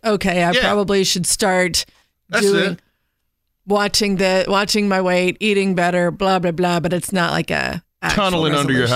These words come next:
Speaker 2: house, you know, those kind of things.
Speaker 1: Not
Speaker 2: It's a great year to start tunneling under your house.
Speaker 1: Not with all this rain.
Speaker 2: How about that lady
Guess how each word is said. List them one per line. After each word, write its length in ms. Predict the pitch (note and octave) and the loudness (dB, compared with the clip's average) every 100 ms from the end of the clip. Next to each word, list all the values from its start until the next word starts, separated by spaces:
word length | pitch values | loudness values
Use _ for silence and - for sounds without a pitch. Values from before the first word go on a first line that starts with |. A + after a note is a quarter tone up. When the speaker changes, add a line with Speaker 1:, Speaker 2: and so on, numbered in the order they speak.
| A#2+ | 2
Speaker 2:
house, 440 | A#2 A#2+ - - - | 0 0 0 -2 -2
you 100 | B2+ | -2
know, 300 | A#2+ A#2 A#2 | 0 0 -2
those 240 | A2+ A#2 | -2 -2
kind 240 | - A#2+ A2+ | 0 0 0
of 80 | A2+ | -2
things. 140 | - | -2
Speaker 1:
Not 140 | B3+ | 0
Speaker 2:
It's 120 | D4 D#4 | 2 0
a 40 | |
great 260 | A#2+ C3+ C3+ | 0 0 0
year 160 | C#3 | 0
to 60 | C3 | 0
start 260 | - C3 | 0 -2
tunneling 400 | - B2+ B2 A#2+ | 0 0 0 0
under 160 | A#2 A2+ | 0 0
your 160 | A2+ G#2+ | 2 2
house. 340 | A2 G#2+ A2 | 2 0 0
Speaker 1:
Not 240 | G3 G3+ | 2 2
with 140 | B3 A#3+ | 0 0
all 100 | A#3+ | 0
this 180 | A#3 - | -2 0
rain. 380 | A3+ A3 F3 - _ _ | 0 0 0 -4 _ _
Speaker 2:
How 80 | C#3 | -4
about 240 | C#3+ D3 C3 | -2 0 0
that 140 | C#3+ | 0
lady 360 | B2+ B2+ B2 | 2 2 0